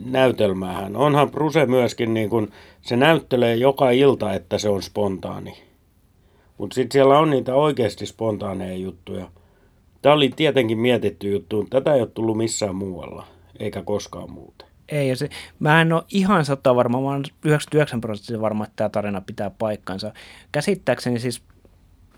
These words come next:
Speaker 2: tota, tämmönen niin kun, tämmönen, tämmösiä paitoja, olikohan britit, jotka teki tämmösiä paitoja etukäteen. Ja tota, sit, jos Twitteri on ihmeellinen paikka. Sitten tota,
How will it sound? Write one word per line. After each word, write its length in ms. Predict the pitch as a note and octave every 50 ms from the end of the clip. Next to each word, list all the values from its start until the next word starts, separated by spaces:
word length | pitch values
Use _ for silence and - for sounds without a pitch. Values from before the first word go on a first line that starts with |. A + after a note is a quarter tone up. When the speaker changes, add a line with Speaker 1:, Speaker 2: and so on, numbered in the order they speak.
| _ _
Speaker 2:
tota, 280 | - B2 A#2 - C3 A#2
tämmönen 440 | - C3+ C3 C3 B2+ C3 B2+ B2 A#2+
niin 140 | A#2+ A#2 A2+
kun, 300 | - A#2 A#2 A2 - - - - - _ _ _ _ _
tämmönen, 320 | - C#3 D3 D#3 D#3 D3 C#3 - _ _ - -
tämmösiä 280 | - D3 D#3 D#3 D#3+ C3+
paitoja, 440 | - D3+ C#3+ C#3+ C#3 - A2+ A2 G2+ - -
olikohan 340 | - A#2+ B2 B2 C#3 B2+ B2
britit, 360 | - C3 B2 B2 - A#2+ A#2
jotka 220 | G#2 F#2 - - E2
teki 300 | - F#2 - - F#2+ E2
tämmösiä 380 | - E2+ E2+ E2 D#2+ - F2
paitoja 440 | - - F2+ F#2 F#2 - F#2 F2+ D2+
etukäteen. 680 | C2 - - F#2+ G2 - C3 - - E3+ F3 E3+ E3+ _ - - - - - - _ _
Ja 100 | - B2
tota, 380 | A#2 - A2+ G#2+ - - A2+ G#2+
sit, 300 | - C#3+ C3+ - - - - _ - - - - - _ _ _ _ _ -
jos 220 | C3+ C3 B2 - - -
Twitteri 420 | - D3 D3 - - F3 F3 E3+ D#3
on 120 | C#3+ C3+
ihmeellinen 440 | B2+ A#2 A#2 A#2 A2 G#2 G2+ G2 F#2+
paikka. 380 | F#2+ G#2 G2 F#2+ - - G#2+
Sitten 300 | - - C3 - - D3
tota, 320 | - - C#3 - C#3+ C3